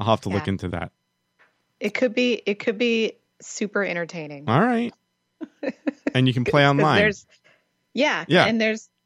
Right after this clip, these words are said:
Speaker 2: there's discussion when somebody gets killed.
Speaker 1: Really?
Speaker 2: And speculating who did it, and where everybody was, and what you were doing at the time.
Speaker 1: Interesting. I'll have to see how
Speaker 2: I
Speaker 1: this
Speaker 2: like
Speaker 1: goes down.
Speaker 2: the, the interesting thing about the game is the discussion.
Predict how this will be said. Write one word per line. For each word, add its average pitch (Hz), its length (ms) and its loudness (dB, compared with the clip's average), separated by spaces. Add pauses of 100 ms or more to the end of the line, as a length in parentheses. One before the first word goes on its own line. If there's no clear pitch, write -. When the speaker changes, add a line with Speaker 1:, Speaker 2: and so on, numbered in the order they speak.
(280)
Speaker 2:
there's 214 360 -2
discussion 185 760 -6 (100)
when 175 260 -6
somebody 180 380 -4
gets 175 220 -4
killed. 160 420 -4 (580)
Speaker 1:
Really? 123 380 6
Speaker 2:
And 190 100 0
speculating 196 580 0
who 196 160 0
did 180 220 0
it, - 240 -6 (640)
and 190 80 -6
where 196 160 2
everybody 190 320 0
was, 175 600 -4 (180)
and 185 100 -8
what 180 160 0
you 170 120 -2
were 175 100 -4
doing 170 360 0
at - 80 -4
the 180 60 -2
time. 160 460 -2 (1300)
Speaker 1:
Interesting. 113 720 -2 (280)
I'll 110 60 -4
have 123 200 0
to 110 80 -6
see 110 180 -2
how 104 100 4
Speaker 2:
I 104 60 2
Speaker 1:
this 98 100 -2
Speaker 2:
like 98 140 0
Speaker 1:
goes 92 180 -6
down. 90 340 -2 (480)
Speaker 2:
the, - 120 -6 (300)
the 254 120 2
interesting 311 360 0
thing 277 120 2
about 247 160 2
the 214 80 0
game 214 260 -2
is 180 140 -6
the 190 100 -8
discussion. - 720 -8